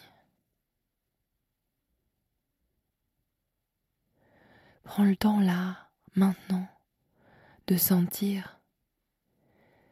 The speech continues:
comme ton esprit te guide vers ce dont tu as envie. Hmm ? Tu veux que ça ralentisse, tu le dis. Entends-toi le dire.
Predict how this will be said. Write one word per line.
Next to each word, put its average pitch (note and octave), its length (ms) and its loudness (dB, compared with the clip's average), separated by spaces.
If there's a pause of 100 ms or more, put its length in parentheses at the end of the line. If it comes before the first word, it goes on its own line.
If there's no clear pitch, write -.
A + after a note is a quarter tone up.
(160)
comme F3+ 200 0
ton F3 220 0
esprit F3+ 400 -2
te - 120 -4
guide F#3 500 -4 (640)
vers F3 260 0
ce - 120 2
dont F3 220 2
tu - 180 0
as E3+ 120 2
envie. E3+ 380 -4 (920)
Hmm ? A#3 140 0 (3250)
Tu G3+ 120 -2
veux F#3+ 120 2
que - 80 -6
ça F#3 140 -2
ralentisse, G3 760 -6 (200)
tu - 180 0
le G#3+ 80 2
dis. G#3+ 340 -8 (1900)
Entends-toi G#3+ 800 -2
le F#3+ 180 0
dire. F#3+ 720 -8